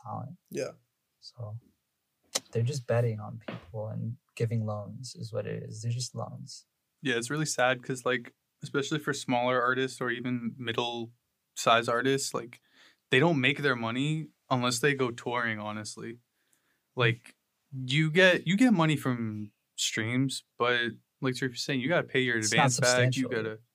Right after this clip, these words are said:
Speaker 3: yeah, like, you get, I think for every ten streams, you get, like, tenth of a cent or something like that.
Speaker 1: Yeah, it's like an eighth
Speaker 3: So
Speaker 1: or, like, tenth of a cent.
Speaker 3: so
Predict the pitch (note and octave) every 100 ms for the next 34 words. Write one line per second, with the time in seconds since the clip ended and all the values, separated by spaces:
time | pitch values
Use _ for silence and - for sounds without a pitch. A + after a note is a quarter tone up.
0 | _ C3+ C3+ A2+ G#2+ A#2+ A#2 B2+ C#3 D3+
1 | C#3+ - C#3+ F3 E3 - _ - D3 C3
2 | A#2+ C#3 C3+ D3 C#3 - C3+ C3+ - B2
3 | B2+ B2+ B2+ B2+ A#2+ B2 A2 G#2+ - _
4 | _ _ _ _ _ - B2+ A#2+ A#2 A2
5 | - G#2+ G#2 A2+ A2+ B2+ B2 A#2+ - G2
6 | _ - - - - A#2+ A#2+ - C#3+ A#2+
7 | A2 A2+ - - - F3 - F3 D#3+ _
8 | _ _ _ - - C#3 A#2+ A2+ G#2+ G#2+